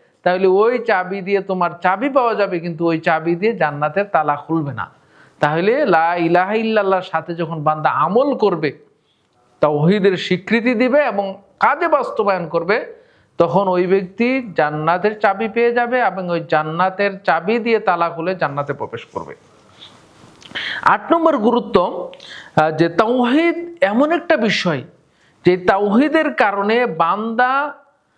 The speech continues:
বিনা হিসাবে, বিনা আযাবে জান্নাতে প্রবেশ করবে। সুবহানাল্লাহ। আব্দুল্লাহ ইবনে ওহাব রহমাতুল্লাহ আলাইহি,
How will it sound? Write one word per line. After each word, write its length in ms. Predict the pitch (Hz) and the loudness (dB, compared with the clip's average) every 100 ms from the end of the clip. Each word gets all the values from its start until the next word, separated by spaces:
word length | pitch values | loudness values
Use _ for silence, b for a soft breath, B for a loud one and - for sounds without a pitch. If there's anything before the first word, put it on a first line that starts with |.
| _ 147 | _ -8
বিনা 540 | 139 220 285 311 320 | 0 2 2 2 2
হিসাবে, 680 | 285 254 190 233 254 285 294 | 0 -2 0 -2 0 0 0
বিনা 540 | 190 139 202 294 370 | -2 -8 -2 0 2
আযাবে 400 | 339 285 269 254 | 0 0 0 -2
জান্নাতে 360 | 214 196 185 175 | -2 -2 -4 -4
প্রবেশ 320 | 160 139 123 | -6 -6 -12
করবে। 260 | - - 110 _ _ _ | -18 -20 -20 _ _ _
সুবহানাল্লাহ। 640 | _ - 135 147 131 71 73 - B B B B B B B B B - | _ -8 -2 0 -2 -4 -8 -10 B B B B B B B B B -2
আব্দুল্লাহ 380 | 202 190 285 294 | 0 2 2 2
ইবনে 500 | 269 262 262 262 - - - - | 2 2 0 -2 -4 -10 -20 0
ওহাব 340 | 208 214 330 330 | 2 4 2 2
রহমাতুল্লাহ 560 | 240 220 208 196 196 | 0 0 0 2 2
আলাইহি, 380 | 165 156 131 117 | 0 -2 -6 -8